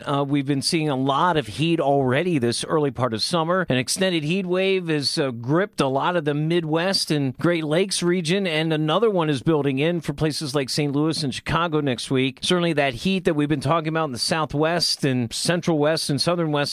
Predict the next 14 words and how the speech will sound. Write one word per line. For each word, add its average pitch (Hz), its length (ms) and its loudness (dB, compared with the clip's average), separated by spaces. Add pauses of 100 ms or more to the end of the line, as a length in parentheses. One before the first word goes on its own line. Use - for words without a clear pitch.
not 151 320 -2
going 147 300 2
anywhere 139 360 2
either. 165 480 0
And 139 240 -2
so 147 380 0
a 135 160 0
real 165 400 2
concern 143 800 -2
as 113 340 -4
we 131 180 -2
see 147 480 -2
these 120 180 0
heat-related 147 680 0